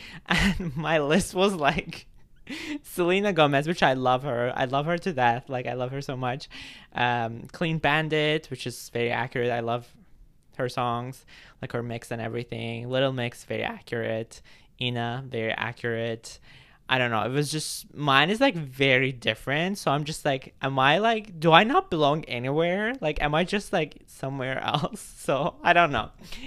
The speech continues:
Anyways, that was, like, what I was talking about today. So I just wanted to say, if you haven't seen your Spotify Wrapped, so don't, go definitely check it out if you are using Spotify. And if you are not using Spotify, I feel like you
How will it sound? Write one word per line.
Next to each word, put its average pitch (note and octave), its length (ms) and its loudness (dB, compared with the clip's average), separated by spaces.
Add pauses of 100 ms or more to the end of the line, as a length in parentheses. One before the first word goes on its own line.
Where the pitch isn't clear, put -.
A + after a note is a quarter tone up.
(100)
Anyways, D3 300 0
that F#3 180 6
was, B3+ 200 2
like, A#3+ 220 2
what F#3 140 8
I D#3 40 8
was D#3 140 4
talking D#3+ 160 0
about D3 180 2
today. D3 300 2 (360)
So F3+ 220 8
I E3+ 160 12
just G3 160 2
wanted G3 160 2
to G3 120 0
say, D#3 340 4 (880)
if D#3 100 -4
you D#3 120 6
haven't D#3+ 240 8
seen F#3 200 0
your E3 120 6
Spotify C#3+ 560 4
Wrapped, B2+ 320 2
so D#3 120 0
don't, C3+ 400 -2
go C#3 140 2
definitely D3+ 280 0
check E3 140 -2
it C3+ 80 2
out C3+ 140 4
if - 120 -4
you C3+ 60 2
are B2+ 60 2
using B2+ 260 -4
Spotify. E3+ 680 -4 (800)
And E3 140 0
if D#3+ 160 -4
you E3 60 4
are D#3+ 80 6
not D3+ 280 4
using C#3+ 600 -2 (100)
Spotify, F#3 840 -2 (640)
I - 80 -8
feel - 160 -8
like A3+ 140 -6
you E3 120 -6